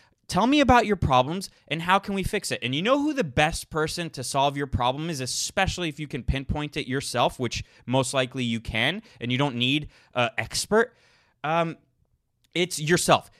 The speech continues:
You're the best person that can solve your problem. Not me, 'cause I don't care. I don't care as much as you should care. So, yes, I'm generalizing when I'm talking about these things.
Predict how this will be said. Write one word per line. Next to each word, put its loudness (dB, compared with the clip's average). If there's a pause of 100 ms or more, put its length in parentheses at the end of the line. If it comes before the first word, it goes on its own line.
You're 6
the 2
best 2
person -6 (160)
that -2
can -6
solve -2
your -2
problem. -2
Not -2
me, -2 (200)
'cause -4
I 2
don't -4
care. 0 (220)
I 0
don't -2
care 4
as -2
much -2
as -6 (180)
you 0
should -4
care. 0 (360)
So, 2 (180)
yes, 0 (160)
I'm 0
generalizing 4
when -2
I'm -4
talking -2
about -4
these -12
things. -14